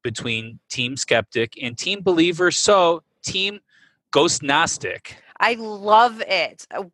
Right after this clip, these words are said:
Speaker 2: that,
Speaker 1: Yeah.
Speaker 2: I think, instead of go, uh, uh, Team In Between,
Speaker 1: Tweenie?
Speaker 2: uh, no, not a thing. Uh, we could do
Speaker 1: <laughs> Hmm.
Speaker 2: Team Ghost Gnostic.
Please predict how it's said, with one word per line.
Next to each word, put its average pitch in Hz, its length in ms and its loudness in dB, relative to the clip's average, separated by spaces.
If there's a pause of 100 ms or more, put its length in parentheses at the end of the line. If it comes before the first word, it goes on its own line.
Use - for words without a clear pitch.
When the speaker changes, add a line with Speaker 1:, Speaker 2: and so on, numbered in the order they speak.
(120)
Speaker 2:
that, 220 460 2
Speaker 1:
Yeah. 202 80 -4
Speaker 2:
I 214 100 -2
think, 190 360 -6
instead 202 420 -2
of 202 180 2
go, 202 240 0
uh, 180 460 2 (680)
uh, 175 280 4
Team 196 560 -6
In 202 160 -4
Between, 208 560 0
Speaker 1:
Tweenie? 180 400 2
Speaker 2:
uh, - 20 -16 (440)
no, 185 600 2
not 180 220 2
a - 40 -6
thing. 185 360 0 (480)
Uh, 190 460 6
we 196 100 -2
could 190 140 -4
do 190 220 -4
Speaker 1:
<laughs> - 0 -
Hmm. 135 60 -8
Speaker 2:
Team 196 400 -2
Ghost 185 300 -4
Gnostic. - 800 -2